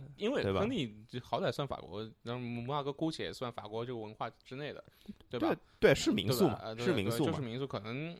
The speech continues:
Speaker 1: 呃，就是俱乐部选教练也有很多考虑嘛，可能要卖票，对吧？可能要，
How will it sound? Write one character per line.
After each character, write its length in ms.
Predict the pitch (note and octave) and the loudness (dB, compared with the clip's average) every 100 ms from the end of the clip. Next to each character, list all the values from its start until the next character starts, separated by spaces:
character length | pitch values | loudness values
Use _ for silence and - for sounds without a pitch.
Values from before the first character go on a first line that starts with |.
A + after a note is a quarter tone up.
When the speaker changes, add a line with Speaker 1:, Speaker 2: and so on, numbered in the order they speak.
| - C2 | -16 -16
Speaker 1:
呃， 100 | G2+ - | -16 -10
就 120 | A#2+ | -10
是 180 | A#2+ A2+ - - | -8 -10 -14 -10
俱 120 | - | -2
乐 80 | D#3 | 0
部 140 | D#3+ | 0
选 260 | A#2+ G2+ G2+ | -4 -6 -6
教 140 | C#3 | -2
练 120 | C#3+ | -2
也 40 | C3 | -2
有 80 | C3 | -6
很 160 | G#2 | -6
多 80 | B2 | -8
考 200 | G#2 - | -10 -16
虑 80 | G2+ | -14
嘛， 100 | G#2+ | -14
可 80 | G2+ | -12
能 60 | A2 | -10
要 80 | |
卖 120 | A#2+ A#2+ | -6 -6
票， 400 | - D3+ - - _ - | 0 0 0 -8 _ -14
对 100 | G#2 | -12
吧？ 200 | D#2 - - | -10 -12 -12
可 60 | |
能 120 | G#2+ | -8
要， 260 | A#2+ A#2+ A#2 | -4 -2 -4